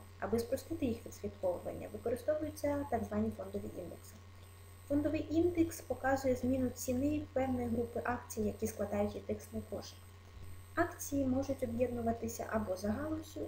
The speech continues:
або за розміром капіталу компанії. Зміна індексу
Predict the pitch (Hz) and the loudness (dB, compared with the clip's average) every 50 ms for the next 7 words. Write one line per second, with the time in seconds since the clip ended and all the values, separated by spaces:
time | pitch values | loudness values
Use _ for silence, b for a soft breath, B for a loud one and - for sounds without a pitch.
0 | - - 240 240 294 330 339 330 - 262 247 233 220 226 226 226 233 220 214 208 | -2 -2 -2 2 4 4 4 4 2 0 0 2 2 2 2 2 2 2 4 4
1 | 208 208 208 214 - 208 - - - - - - - 214 214 214 202 - - - | 4 4 2 0 -2 -2 -4 -2 -4 -4 -4 -6 -4 -2 -2 -2 -2 -6 -8 -10
2 | - - - - - - - - - - - - - - - - - 247 285 339 | -10 -12 -14 -14 -16 -16 -16 -16 -16 -16 -16 -16 -16 -16 -16 -8 0 4 4 6
3 | 370 349 277 - - 208 196 175 185 185 - - - - | 6 6 4 4 4 2 2 2 0 -2 -4 -12 -8 -8